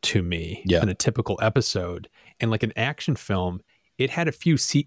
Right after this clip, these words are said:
Speaker 1: had a few set pieces for action sequences that were just like, "Yeah, give me more." And one of those that really stood out to me was the jumping sequence
Speaker 2: Yeah.
Speaker 1: where the, the shot that was going down through the ship, you could see a hole was just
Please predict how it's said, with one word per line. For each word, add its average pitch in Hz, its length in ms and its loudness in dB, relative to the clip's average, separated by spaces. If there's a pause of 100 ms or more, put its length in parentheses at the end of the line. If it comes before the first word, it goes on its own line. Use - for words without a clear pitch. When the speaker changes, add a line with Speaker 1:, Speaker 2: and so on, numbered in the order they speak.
Speaker 1:
had 165 140 4
a 156 60 4
few 151 240 2
set - 400 -4
pieces 98 480 -2
for - 180 -10
action 104 320 0
sequences 156 680 0
that 113 200 0
were 120 180 4
just 98 640 -4
like, 95 380 -2
"Yeah, 104 680 2
give 110 180 -2
me 110 80 0
more." 104 500 2 (460)
And 101 160 2
one 143 120 2
of 156 100 0
those 104 400 0
that - 100 -6
really 113 160 0
stood 127 160 0
out 117 120 -2
to - 60 -8
me 107 100 -2
was 104 460 2
the 104 220 2
jumping 120 480 0
sequence - 640 -10
Speaker 2:
Yeah. 104 100 6
Speaker 1:
where 98 140 2
the, 98 240 0 (420)
the 113 80 2
shot - 540 -2
that 110 160 -2
was - 100 -6
going 104 340 0
down 110 320 0
through - 120 -6
the 110 40 2
ship, - 380 0
you 98 60 -4
could - 120 -10
see 110 100 -2
a 98 40 -2
hole 127 480 0
was 101 140 -8
just - 160 -4